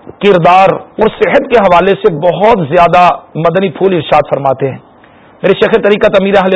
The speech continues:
سنت بانی دعوت اسلامی حضرت علامہ مولانا محمد الیاس عطار قادری دامت برکاتہم العالیہ نے اس پرفتن دور میں آسانی سے نیکیاں کرنے اور گناہوں سے بچنے کے طریقوں پر مشتمل شریعت و طریقت کا جامع مجموعہ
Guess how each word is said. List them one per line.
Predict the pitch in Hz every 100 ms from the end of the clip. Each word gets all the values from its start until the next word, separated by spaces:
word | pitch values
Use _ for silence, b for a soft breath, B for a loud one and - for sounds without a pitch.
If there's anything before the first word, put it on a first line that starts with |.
| -
سنت | 170 180
بانی | 147 160 185
دعوت | 170 156 160
اسلامی | 165 - 156 180
حضرت | 160 156 170 160
علامہ | 156 160 170
مولانا | 160 156 160 175 175
محمد | 151 135 165 175 160
الیاس | 156 165 165
عطار | 151 - 160 170
قادری | 156 151 131
دامت | 151 151 160
برکاتہم | 135 151 147 147 147 156 143
العالیہ | 139 143 175 180
نے | 170 - _ b b b b b b b b
اس | 247 -
پرفتن | 233 226 269 254
دور | 202 208
میں | 220 214
آسانی | 180 185 208
سے | 196 196
نیکیاں | 185 175 208 180
کرنے | 175 190
اور | 175
گناہوں | 170 175 196
سے | 170
بچنے | 156 156 180 175
کے | 170
طریقوں | 165 160 160
پر | 156
مشتمل | 151 - 165 196
شریعت | 180 - 160 180
و | 170
طریقت | 160 156 170 147
کا | 151
جامع | 135 151 175
مجموعہ | 147 135 143 170